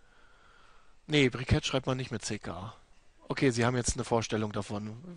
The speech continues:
was, wie es geschrieben wird. Und die geschweiften Klammern? Braces, so wie to embrace. Gut.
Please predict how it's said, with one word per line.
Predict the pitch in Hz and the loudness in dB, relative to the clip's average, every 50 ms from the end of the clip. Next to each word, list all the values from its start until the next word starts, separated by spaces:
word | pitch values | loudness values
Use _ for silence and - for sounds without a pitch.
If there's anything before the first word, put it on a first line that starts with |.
| 160 | -10
was, | 156 139 120 - - | -8 -8 -8 -8 -10
wie | - 143 127 | -10 -10 -8
es | 117 - | -8 -8
geschrieben | - - - - 147 139 156 | -10 -10 -10 -8 -8 -4 -4
wird. | 185 196 - - - - - - - - - | -4 -4 -4 -8 -14 -16 -16 -16 -16 -10 -2
Und | - 160 156 147 | 0 2 4 4
die | 160 165 160 147 135 - - _ _ _ | 6 6 4 4 2 -2 -10 _ _ _
geschweiften | - 143 117 135 151 160 160 - - 196 | -8 -6 0 4 4 4 4 2 -4 -6
Klammern? | 180 185 202 202 226 247 240 240 - _ _ - - _ _ - - - - - - - - - - - _ _ - - _ _ _ _ - - - - - _ _ _ - - - - _ - _ _ _ - _ _ _ _ _ _ - - _ - - - - - - - | -4 -2 -2 -2 -2 -4 -4 -6 -10 _ _ -20 -20 _ _ -20 -20 -20 -20 -20 -20 -20 -20 -20 -20 -20 _ _ -20 -20 _ _ _ _ -20 -20 -20 -20 -20 _ _ _ -20 -20 -20 -20 _ -20 _ _ _ -20 _ _ _ _ _ _ -20 -20 _ -20 -20 -20 -20 -20 -20 -8
Braces, | - 127 117 117 120 135 143 - - - 95 - - - - - - - - | -4 0 2 2 2 2 0 -2 -4 -6 -8 -8 -8 -8 -8 -8 -10 -14 -16
so | - 147 135 107 | -12 -10 -8 -6
wie | 110 120 - _ _ _ _ - - | -6 -8 -10 _ _ _ _ -18 -10
to | - 147 | -8 -6
embrace. | 143 147 139 143 131 120 110 110 107 95 - - - - - - - - - - - _ - - - - - - - - - - - - - - - - - - - - - - - - - - - - - - - - - - _ - - - - - - - - _ _ - - _ - - _ - - _ _ - - - - - | -6 -4 -4 -4 -2 -2 0 0 0 -2 -2 -4 -4 -6 -6 -10 -14 -20 -20 -20 -20 _ -20 -20 -20 -20 -20 -20 -20 -20 -20 -20 -20 -20 -20 -20 -20 -20 -20 -20 -20 -20 -20 -20 -20 -20 -20 -20 -20 -20 -20 -20 -20 -20 -20 -20 _ -20 -20 -20 -20 -20 -20 -20 -20 _ _ -20 -20 _ -20 -20 _ -20 -20 _ _ -20 -20 -20 -20 -20
Gut. | - - - - - - - - - | -20 -20 -20 -20 -20 -20 -20 -20 -20